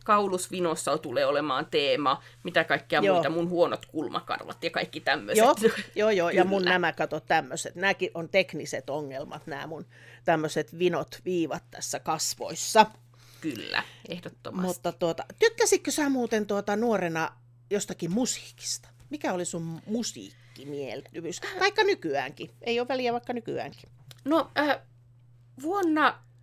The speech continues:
Speaker 1: yhdeksänkymmentäseitsemän, kuhan se nyt oli. Mielestäni yhdeksänkymmentäseitsemän. Michael Jackson oli tulossa Suomeen.
Speaker 2: Ai niin joo, me ollaan muuten tästä puhuttu
Speaker 1: Me ollaan
Speaker 2: joskus.
Speaker 1: tästä puhuttu.
Speaker 2: Kyllä, kyllä.
Speaker 1: Ö,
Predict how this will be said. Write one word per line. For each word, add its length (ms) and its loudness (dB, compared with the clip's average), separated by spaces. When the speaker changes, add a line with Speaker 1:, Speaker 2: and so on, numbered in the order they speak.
Speaker 1:
yhdeksänkymmentäseitsemän, 2000 -6
kuhan 260 -16
se 180 -12
nyt 120 -20
oli. 280 -12
Mielestäni 480 -2
yhdeksänkymmentäseitsemän. 1000 -10
Michael 280 0
Jackson 340 -4
oli 120 -6
tulossa 340 -10
Suomeen. 440 -14
Speaker 2:
Ai 180 2
niin 200 0
joo, 320 0
me 60 -6
ollaan 220 -2
muuten 220 -8
tästä 240 -6
puhuttu 320 0
Speaker 1:
Me 40 2
ollaan 260 2
Speaker 2:
joskus. 160 -6
Speaker 1:
tästä 140 -8
puhuttu. 400 -2
Speaker 2:
Kyllä, 280 4
kyllä. 360 4
Speaker 1:
Ö, 100 4